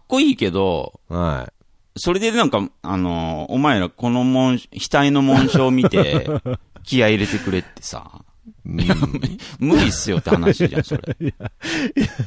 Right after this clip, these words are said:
Speaker 2: や。
Speaker 1: いや、なんかかっこいいけどダセえし、みたいなさ。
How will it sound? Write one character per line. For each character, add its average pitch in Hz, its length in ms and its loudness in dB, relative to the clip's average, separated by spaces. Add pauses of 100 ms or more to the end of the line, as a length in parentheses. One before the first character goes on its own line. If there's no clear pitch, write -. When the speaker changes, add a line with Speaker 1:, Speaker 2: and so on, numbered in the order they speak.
(1080)
Speaker 2:
や。 185 100 4
Speaker 1:
い - 40 -4
や、 127 100 2
な 202 140 2
ん - 80 2
か 135 100 -6
か 160 160 2
っ 165 40 2 (140)
こ 285 100 0
い 277 60 4
い 202 40 2
け 160 100 4
ど 107 80 2
ダ 101 200 0
セ 120 240 0
え 87 60 0
し、 - 220 -10
み 73 120 -6
た 71 140 -10
い 69 60 -10
な 65 160 -14
さ。 - 360 -12